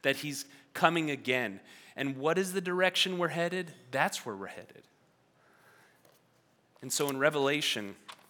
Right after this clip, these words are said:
we need to remind ourselves over and over and over again in verses three through seven of chapter twenty-one, chapter twenty-one, "And I heard a loud voice from the throne saying, 'Behold, the dwelling place of God is with man.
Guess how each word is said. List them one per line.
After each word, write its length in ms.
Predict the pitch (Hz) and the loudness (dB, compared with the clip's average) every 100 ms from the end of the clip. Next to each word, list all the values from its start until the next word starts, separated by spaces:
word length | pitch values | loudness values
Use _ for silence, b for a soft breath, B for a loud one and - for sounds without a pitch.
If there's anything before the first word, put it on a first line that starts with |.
| _ _ _ _ _ - | _ _ _ _ _ -8
we 160 | 135 | -4
need 220 | 143 156 156 | 0 0 -2
to 100 | 160 | -2
remind 420 | 143 127 147 156 | 0 2 2 2
ourselves 680 | 127 113 113 101 101 - - B B B | 0 0 -2 -2 -4 -8 -10 B B B
over 360 | 151 175 170 170 | 0 0 2 2
and 120 | 151 | 2
over 340 | 147 151 151 | -2 -2 -2
and 120 | 139 | -4
over 360 | 123 139 147 147 | -2 -4 -2 -4
again 380 | 127 127 139 113 | -4 -4 -4 -6
in 120 | 107 | -8
verses 460 | 123 131 131 113 - B B B | -6 -6 -8 -10 -14 B B B
three 180 | - 156 | -8 -8
through 160 | 147 139 | -6 -6
seven 380 | - 151 143 131 | 2 4 4 0
of 100 | - | -2
chapter 320 | 143 135 127 | -2 -2 -4
twenty-one, 1800 | - 143 143 127 101 - _ _ _ _ _ _ _ 120 147 123 107 120 | -10 -6 -6 -6 -8 -16 _ _ _ _ _ _ _ -2 0 0 -4 -12
chapter 260 | - 127 123 | -10 -10 -10
twenty-one, 540 | - 131 120 131 113 | -12 -10 -6 -6 -6
"And 140 | 110 120 | -4 0
I 100 | 117 | 0
heard 340 | - 175 185 | 0 4 4
a 40 | 175 | 4
loud 380 | 151 160 156 139 | 4 4 4 -2
voice 320 | 143 156 131 | 0 0 0
from 200 | - 127 | -6 -8
the 80 | 120 | -8
throne 500 | - 147 156 143 117 | -4 -2 0 -2 -4
saying, 400 | - 127 123 120 | -4 -4 -6 -8
'Behold, 680 | 117 - 165 156 170 170 | -12 -10 -4 -2 -2 -4
the 60 | 151 | -8
dwelling 460 | 135 135 165 175 175 | -8 -2 0 0 -2
place 340 | - 156 151 | -4 -4 -4
of 140 | 139 | -6
God 320 | 127 131 139 139 | 2 6 6 4
is 120 | 131 | -6
with 160 | 123 | -10
man. 300 | 120 113 101 | -10 -10 -12